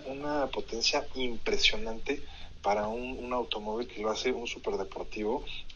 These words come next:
que tiene unas prestaciones increíbles y además una sensación de manejo única. Es, es un carro, eh, realmente que te lleva a otro nivel de conducción.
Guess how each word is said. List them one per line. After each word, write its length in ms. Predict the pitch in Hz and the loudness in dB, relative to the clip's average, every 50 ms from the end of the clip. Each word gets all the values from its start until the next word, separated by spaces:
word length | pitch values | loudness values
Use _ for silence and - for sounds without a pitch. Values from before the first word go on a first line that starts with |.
| - - | -4 -2
que 80 | - - | -2 -2
tiene 220 | - - 143 160 | 0 0 0 0
unas 160 | 170 - - | 0 0 0
prestaciones 640 | - - - - - - - - - 117 123 127 - - - | -2 -2 -2 -2 -2 -2 0 0 0 0 0 -2 -4 -6 -8
increíbles 480 | - - - 104 104 - - 120 113 | -8 -4 -2 0 0 0 0 -2 -2
y 20 | 107 | -2
además 260 | - 196 - - - | -2 -2 -2 -4 -2
una 120 | 254 233 | -4 -4
sensación 400 | 208 214 202 - - - 220 220 | -6 -6 -6 -4 -4 -4 -4 -4
de 60 | - | -6
manejo 460 | - 147 98 98 - - - - - - - | -6 -6 -6 -6 -4 0 0 0 0 0 -2
única. 380 | - - - 110 - - - | -4 -4 -4 -4 -6 -8 -6
Es, 160 | - - - - | -4 -4 -2 -2
es 200 | - 127 - - | 0 -2 -2 -4
un 80 | - | -2
carro, 380 | - - 123 123 131 135 - - - - - - - - - - | 0 2 4 6 8 8 6 6 2 -2 -6 -6 -8 -8 -6 -4
eh, 240 | 101 95 95 95 92 | -2 0 0 -2 0
realmente 440 | 98 214 226 120 123 120 - - - | 0 0 0 0 0 -2 -2 -2 -2
que 100 | - 107 | -2 -4
te 160 | - 104 98 | -6 -6 -2
lleva 240 | 101 107 113 - - | 0 2 2 2 2
a 140 | - 107 110 | 4 4 4
otro 280 | - - - - 120 | 4 4 4 2 0
nivel 280 | 113 107 107 110 107 107 | 0 0 -2 -2 -2 -2
de 80 | 107 | -2
conducción. 480 | - - - - - - - - - - | -2 -4 -4 -6 -6 -4 -2 -4 -4 -4